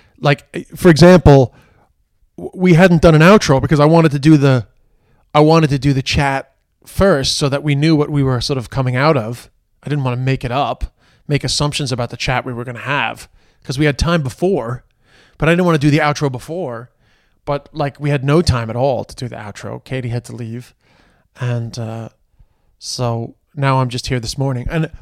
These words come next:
already you were late. I mean, it's only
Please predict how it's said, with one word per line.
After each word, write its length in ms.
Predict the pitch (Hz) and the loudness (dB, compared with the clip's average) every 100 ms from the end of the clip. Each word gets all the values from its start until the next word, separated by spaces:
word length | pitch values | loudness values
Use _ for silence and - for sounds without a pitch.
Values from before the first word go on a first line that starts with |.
| - | -8
already 380 | 160 147 165 202 | -2 2 4 4
you 120 | 123 | 0
were 140 | 117 120 | -4 -6
late. 400 | 110 110 - - _ _ _ _ _ _ - | -8 -14 -18 -20 _ _ _ _ _ _ -8
I 20 | |
mean, 220 | 131 131 | -4 -4
it's 140 | 143 - | -6 -4
only 460 | 151 156 131 120 | -2 0 0 -2